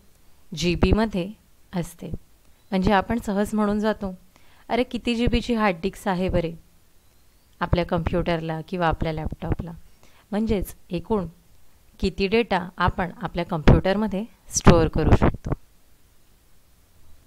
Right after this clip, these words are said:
त्याचप्रमाणे आधीच्या लेक्चरमध्ये अभ्यासलेल्या रॅमचे प्रामुख्याने एकूण दोन प्रकार आहेत. पहिला म्हणजे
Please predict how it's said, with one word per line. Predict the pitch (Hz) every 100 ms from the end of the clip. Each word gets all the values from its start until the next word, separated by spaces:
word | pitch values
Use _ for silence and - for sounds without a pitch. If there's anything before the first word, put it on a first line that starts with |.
| _ - _ _ -
त्याचप्रमाणे | 170 160 - 196 220 240 175 170 - -
आधीच्या | 160 151 165 214
लेक्चरमध्ये | 190 170 - 180 180 226 214 190 - -
अभ्यासलेल्या | - 151 175 180 226 254 226 180 - - -
रॅमचे | 151 151 180 175 233 190 _ _ -
प्रामुख्याने | 156 147 180 - 254 214 233 - _ _
एकूण | 208 - 196 - - - -
दोन | 160 151
प्रकार | 156 156 - 143
आहेत. | 143 175 - - - - _ _ -
पहिला | 175 180 196
म्हणजे | 269 277 208